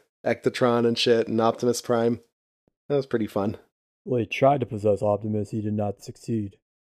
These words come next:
Speaker 1: All right, yeah, sure. Oh, Optimus Prime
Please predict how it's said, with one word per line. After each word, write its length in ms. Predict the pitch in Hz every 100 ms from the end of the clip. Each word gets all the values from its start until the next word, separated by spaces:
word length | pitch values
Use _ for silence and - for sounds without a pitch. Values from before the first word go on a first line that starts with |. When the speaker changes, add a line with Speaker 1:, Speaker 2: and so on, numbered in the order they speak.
| _ -
Speaker 1:
All 200 | 143 123
right, 100 | 117
yeah, 320 | 113 104 104 92 -
sure. 380 | - 101 98 - _ _ _ _ _ _ _ _ - -
Oh, 180 | 196 147
Optimus 440 | 120 180 208 151 -
Prime 460 | 165 185 143 120